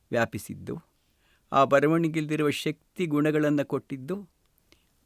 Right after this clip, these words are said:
ಇರಬಹುದಾದ ಒಂದೆರಡು ಮಿತಿಗಳನ್ನು ಕೂಡ ಕೊಟ್ಟಿದ್ದು ಅಂತ ಕಾಣುತ್ತೆ. ಕತೆ, ಕಾದಂಬರಿ ಈ ಎರಡು ಪ್ರಕಾರಗಳನ್ನು ಬಿಟ್ಟರೆ ಬೇರೆ ಯಾವ ಪ್ರಕಾರದಲ್ಲೂ ಬರೆಯೋದಕ್ಕೆ ಇಷ್ಟಪಟ್ಟವರಲ್ಲ.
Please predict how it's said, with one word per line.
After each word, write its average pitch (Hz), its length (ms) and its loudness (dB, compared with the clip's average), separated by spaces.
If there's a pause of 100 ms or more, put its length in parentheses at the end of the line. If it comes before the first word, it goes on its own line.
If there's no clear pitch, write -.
(560)
ಇರಬಹುದಾದ 147 580 2
ಒಂದೆರಡು 123 480 2
ಮಿತಿಗಳನ್ನು 120 560 -2
ಕೂಡ 98 180 -6
ಕೊಟ್ಟಿದ್ದು 95 500 -8
ಅಂತ 92 200 -10 (460)
ಕಾಣುತ್ತೆ. - 540 -14 (1400)
ಕತೆ, 208 580 6 (280)
ಕಾದಂಬರಿ 127 640 6 (880)
ಈ 143 160 4
ಎರಡು 185 300 6
ಪ್ರಕಾರಗಳನ್ನು 147 920 6
ಬಿಟ್ಟರೆ 113 640 -2 (680)
ಬೇರೆ 147 260 8
ಯಾವ 143 200 8
ಪ್ರಕಾರದಲ್ಲೂ 147 580 2
ಬರೆಯೋದಕ್ಕೆ 120 560 -2
ಇಷ್ಟಪಟ್ಟವರಲ್ಲ. 98 800 -6